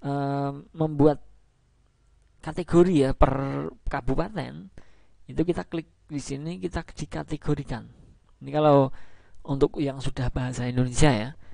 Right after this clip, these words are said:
Kalau punya kalian belum bahasa Indonesia, itu the category set ya, kalau tidak salah seperti itu ya. Intinya kalian paham ya antara bahasa Inggris dan bahasa Indonesia untuk hal-hal seperti ini. Oke, sampai di sini paham ya. Kita klik kat-, dikategorikan.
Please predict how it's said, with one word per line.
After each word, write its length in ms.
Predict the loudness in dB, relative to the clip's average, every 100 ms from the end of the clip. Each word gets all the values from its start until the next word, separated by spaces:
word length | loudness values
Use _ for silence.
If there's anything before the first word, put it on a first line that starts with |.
| -16 -12 -12
Kalau 240 | -8 -6
punya 400 | 8 10 10 4
kalian 320 | 0 0 -2
belum 240 | 4 4 4
bahasa 240 | 0 -2
Indonesia, 400 | -4 -4 -4 -4 -6
itu 240 | 2 4 4
the 240 | -4 -8 -6
category 1040 | -6 -8 -6 -8 -10 -4 0 2 0 -4
set 320 | -4 -6 -6
ya, 80 | -10
kalau 240 | -10 -8
tidak 240 | -10 -12 -12
salah 240 | -8 -8
seperti 320 | -4 -4 -4
itu 80 | 0 2
ya. 80 | 0
Intinya 400 | -6 -6 -4 -2
kalian 320 | -2 -4 -4
paham 240 | -4 -2
ya 160 | -2 -2 -6 -10 -12 -12 -10
antara 240 | -6 -4
bahasa 240 | -2 -2 -4
Inggris 240 | -8 -8
dan 160 | -6 -4
bahasa 240 | -4 -4
Indonesia 240 | -6 -4
untuk 240 | -4 -4 -6 -6
hal-hal 320 | -6 -4 -4 0
seperti 400 | 0 0 -6 -12
ini. 100 | -16 -18 -18 -20 -20 -20 -20 -20 -16 -10
Oke, 320 | -2 0 4
sampai 240 | 4 4 2
di 240 | 4 2
sini 160 | 4 8
paham 320 | 8 8 4
ya. 100 | 0 -2
Kita 320 | -6 -2 -2
klik 240 | -2 -8 -6
kat-, 480 | -4 -4 -6 _ -6
dikategorikan. 1120 | -4 -2 -2 0 2 0 0 -4 -4 -8